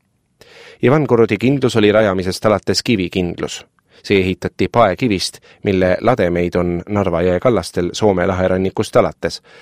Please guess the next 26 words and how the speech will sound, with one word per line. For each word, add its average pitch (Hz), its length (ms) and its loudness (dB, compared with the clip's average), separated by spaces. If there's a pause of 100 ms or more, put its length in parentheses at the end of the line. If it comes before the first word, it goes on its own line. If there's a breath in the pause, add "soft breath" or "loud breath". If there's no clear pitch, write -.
(120 loud breath)
samuti 95 400 0
nii 90 160 -2
Pihkva 101 500 -4
kui 95 140 0
ka 87 280 -2
Novgorodi 87 600 -2
maal. - 240 -6 (1040 loud breath)
Seda 127 220 -2
kihilise 120 440 2
struktuuriga 113 680 2
ja 107 220 2
kergesti 90 520 -2
töödeldavat 92 560 -2
kivi 117 360 0
on 104 260 2
Vene 117 260 2
ehitusmeistrid 95 720 -4
kasutanud 92 460 -2
ammustest 87 580 -2
aegadest 85 480 -2
alates. 80 500 -2 (720 loud breath)
Ivangorod'i 95 560 2
kindluse 90 380 -2
ehitamiseks 110 580 -2
raiuti 110 360 2
paekivi 104 520 2